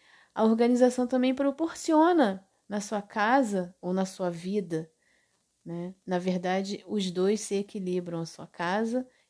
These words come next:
e a sua vida. E uma outra definição, é, muito legal que tem aqui é: organizar é tornar as coisas mais fáceis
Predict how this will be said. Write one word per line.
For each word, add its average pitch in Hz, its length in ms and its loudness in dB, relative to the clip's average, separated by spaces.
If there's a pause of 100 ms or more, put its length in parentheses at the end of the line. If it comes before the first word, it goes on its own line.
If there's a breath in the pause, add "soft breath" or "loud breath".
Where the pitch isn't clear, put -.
e 190 80 -4
a 185 80 2
sua 202 260 -6
vida. 165 560 -8 (880)
E 240 120 -6
uma 254 220 4
outra 349 460 4
definição, 254 1120 0 (300)
é, 175 680 -8 (800)
muito 208 280 -6
legal 190 500 -2
que 190 120 -14
tem 165 260 -8
aqui 196 440 -8 (1000 soft breath)
é: 170 240 -4 (180)
organizar 240 600 4
é 233 80 2
tornar 233 360 2
as 226 140 0
coisas 220 360 0
mais 247 320 0
fáceis 214 880 -2